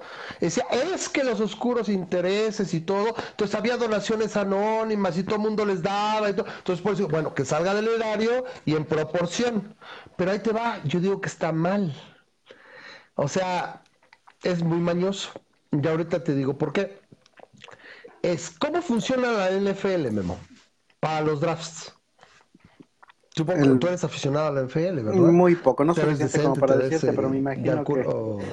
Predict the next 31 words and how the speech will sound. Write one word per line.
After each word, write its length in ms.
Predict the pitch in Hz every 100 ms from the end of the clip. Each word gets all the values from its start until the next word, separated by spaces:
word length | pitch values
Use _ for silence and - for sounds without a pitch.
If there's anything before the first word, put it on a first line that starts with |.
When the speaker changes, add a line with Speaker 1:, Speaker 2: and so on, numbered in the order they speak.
| - - -
Speaker 2:
me 160 | 151
imagino 500 | 151 151 147 170 165
que 120 | 156
es 140 | 147 -
el, 280 | 143 127 123
el, 160 | 127
Speaker 1:
A 80 | 123
ver. 180 | 104 104
Speaker 2:
el, 280 | 135 123 127
los 220 | 135 123 -
equipos 320 | - 156 143
Speaker 1:
No 60 |
Speaker 2:
más 80 | 151
Speaker 1:
estoy 140 | 156 165
Speaker 2:
malos 140 | 151
Speaker 1:
echando 140 | 165 151
Speaker 2:
son 120 | 156
los 80 | 151
Speaker 1:
porras. 80 | 131
Speaker 2:
primeros 320 | 135 143 147
que 80 | 139
tienen 360 | - 139 143 127
el, 120 | 123
este, 840 | 117 120 120 - 120 117 113 120 - _ _
opción 420 | 135 117 - 139
de 60 | 135
elegir 400 | 120 117 - 135
el 280 | 123 120 120 117 -
Speaker 1:
Exacto, 560 | - 269 254 - 135 - - - -
porque 280 | 165 180 180
quieres 560 | - 220 220 240 240